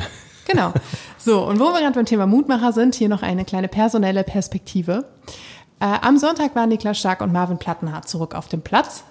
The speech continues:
Speaker 1: Beide aus ihrer Corona-Isolation zurück. Ähm, man hat noch ein bisschen aufgepasst, äh, nicht so wahnsinnig, äh, viel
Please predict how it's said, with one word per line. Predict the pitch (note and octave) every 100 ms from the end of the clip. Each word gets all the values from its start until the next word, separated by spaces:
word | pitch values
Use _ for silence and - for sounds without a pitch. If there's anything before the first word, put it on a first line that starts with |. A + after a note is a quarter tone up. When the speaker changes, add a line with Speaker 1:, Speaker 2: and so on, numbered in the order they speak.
| _ -
Speaker 1:
Beide | F3+ F3+ F#3
aus | G3+
ihrer | F#3
Corona-Isolation | F3+ F#3 G#3+ C4+ A3+ A3 G#3+ G#3+ - G#3+ G#3+
zurück. | G#3+ A3 A3 - -
Ähm, | F#3+ F3+ F3 E3+
man | F3+ F3+
hat | -
noch | E3
ein | E3+
bisschen | F3 A3
aufgepasst, | C#4+ C#4+ B3 - A3 - -
äh, | F3+ F3+
nicht | F3 F3
so | F#3
wahnsinnig, | F#3 A#3+ G3+ G3 - -
äh, | F#3+ F#3
viel | - - G3 F#3